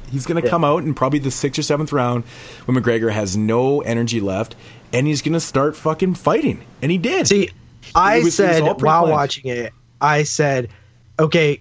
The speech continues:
Speaker 2: Conor is winning these rounds. He is not gonna win a decision." One, because boxing
Speaker 1: Is fixed.
Speaker 2: judges are completely
Speaker 1: <laughs>
Speaker 2: delusional to give him one round out of those first four is insane to me. I can't,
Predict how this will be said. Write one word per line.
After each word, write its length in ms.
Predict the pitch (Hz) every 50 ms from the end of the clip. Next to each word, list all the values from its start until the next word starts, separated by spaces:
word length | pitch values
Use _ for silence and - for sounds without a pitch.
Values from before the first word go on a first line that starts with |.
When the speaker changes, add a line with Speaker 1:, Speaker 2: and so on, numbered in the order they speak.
| _ -
Speaker 2:
Conor 420 | - - 175 185 190 196 202 196
is 240 | 185 - 160 131 127
winning 320 | 123 156 170 170 165 165 156
these 220 | 151 147 139 120
rounds. 420 | 123 120 120 131 147 165 175 175 -
He 120 | - 170 165
is 120 | 151 135
not 240 | 156 156 175 170 -
gonna 140 | 160 170 165
win 200 | 151 151 151 151
a 40 | 147
decision." 560 | 127 131 127 - 175 170 151 165 160 143 120
One, 340 | 120 165 214 233 214 196 196
because 320 | 165 175 156 185 175 147 - - - - - 151 131 -
boxing 680 | 170 160 170 196 190 - - - 196 190 185 180 151 - - - -
Speaker 1:
Is 200 | 113 101 90 -
fixed. 300 | - - - 165 120 -
Speaker 2:
judges 400 | 180 180 175 160 147 160 147 -
are 220 | - 160 170 160
completely 880 | 156 - - 180 175 170 151 - - - 165 202 247 254 226 214 208 185
Speaker 1:
<laughs> 120 | 151 156
Speaker 2:
delusional 560 | 160 151 165 175 202 202 160 175 160 143 139 -
to 120 | - 151
give 200 | 135 165 170 147
him 240 | 156 165 151 135 131 113
one 400 | 123 143 170 202 208 202 196 180
round 400 | 165 175 180 175 170 151 143 135
out 200 | 120 131 147 151
of 120 | 143 135
those 200 | 127 143 135 120
first 320 | - - 143 135 120 - -
four 280 | 151 147 143 131 120 - - - - - -
is 260 | 196 190 175 160 - -
insane 680 | 180 175 160 147 127 - - - 170 165 160 160 156 139
to 100 | 131 127
me. 240 | 123 113 110 113 110 - - - - -
I 80 | - 165
can't, 360 | 156 - - 202 208 - -